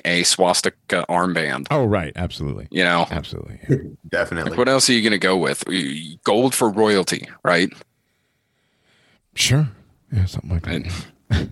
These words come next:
Speaker 1: <laughs> yeah. But anyways, that should let you know, like, how easy it is for all of these, these journalists, these, uh, Twitter bots, these Twitter accounts and everything. They can be so well read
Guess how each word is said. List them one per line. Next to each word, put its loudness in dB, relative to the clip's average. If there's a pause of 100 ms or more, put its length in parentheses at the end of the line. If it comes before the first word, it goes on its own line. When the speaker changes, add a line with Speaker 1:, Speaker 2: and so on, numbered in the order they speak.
Speaker 1:
<laughs> -10
yeah. -4 (760)
But 0
anyways, 2
that 2
should 2
let 2
you 4
know, 2
like, 0
how -2
easy 2
it 2
is 0
for 2
all 0
of -6
these, 0
these -2
journalists, 2
these, -2 (240)
uh, -4
Twitter 2
bots, 2
these 0
Twitter 2
accounts -2
and 0
everything. -2
They 0
can -2
be -4
so 2
well 2
read 0